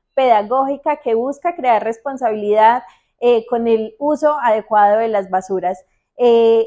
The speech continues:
ya hicimos esta campaña educativa y ahora pasamos a una estrategia diferente. Es un equipo conformado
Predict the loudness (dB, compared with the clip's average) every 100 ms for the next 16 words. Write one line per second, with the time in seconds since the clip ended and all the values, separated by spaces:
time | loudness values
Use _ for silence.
0 | -4 -2 2 2 2 -2 -2 -4 -4 -4
1 | -2 -4 -4 -2 -4 -4 -6 0 0 2
2 | 0 0 -4 -8 -8 -10 -6 -6 -4 -8
3 | -8 -10 -8 -10 -6 -6 -6 -6 -6 -6
4 | -6 -6 -6 -14 -12 -10 -10 -10 -12 -8
5 | -10 -2 0 2 2